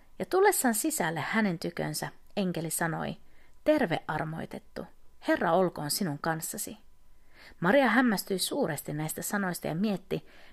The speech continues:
mitä tämä tervehdys mahtoi merkitä. Mutta enkeli sanoi hänelle,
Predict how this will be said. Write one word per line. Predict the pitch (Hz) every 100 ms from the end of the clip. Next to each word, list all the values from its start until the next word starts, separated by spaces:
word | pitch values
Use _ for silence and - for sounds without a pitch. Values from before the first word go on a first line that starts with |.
| -
mitä | 339 311
tämä | 180 151
tervehdys | - 226 214 156 165 -
mahtoi | 175 - 180 175
merkitä. | 226 208 - 220 - - - - - - - - -
Mutta | - -
enkeli | 359 339 196 160
sanoi | 160 156 156
hänelle, | - 190 170 -